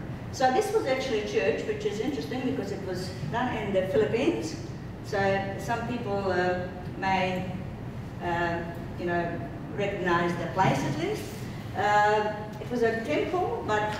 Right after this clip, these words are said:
the contractor that we worked for was basically providing the, uh, brackets for the fixing of the facade stone work for this particular church. And what our job was to assist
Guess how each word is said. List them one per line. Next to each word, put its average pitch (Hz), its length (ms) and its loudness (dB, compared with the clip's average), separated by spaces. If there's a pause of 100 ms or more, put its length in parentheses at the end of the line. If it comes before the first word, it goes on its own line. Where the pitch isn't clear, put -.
the - 140 2
contractor 285 600 2
that 202 280 2
we 208 180 6
worked 269 360 2
for 214 380 0 (360)
was 208 800 2
basically 269 420 2 (120)
providing 214 800 0
the, 190 420 0 (400)
uh, 185 200 2
brackets - 760 2
for 277 280 2
the 247 140 2
fixing 233 760 -2 (180)
of 220 220 2
the - 80 -2
facade 202 680 2
stone 175 600 0
work - 360 0
for 185 240 2
this - 400 0 (140)
particular - 400 -4
church. - 420 -2 (420)
And 226 200 0
what 339 180 6
our 349 300 4
job 254 320 4
was - 560 0
to 415 120 0
assist 349 520 -2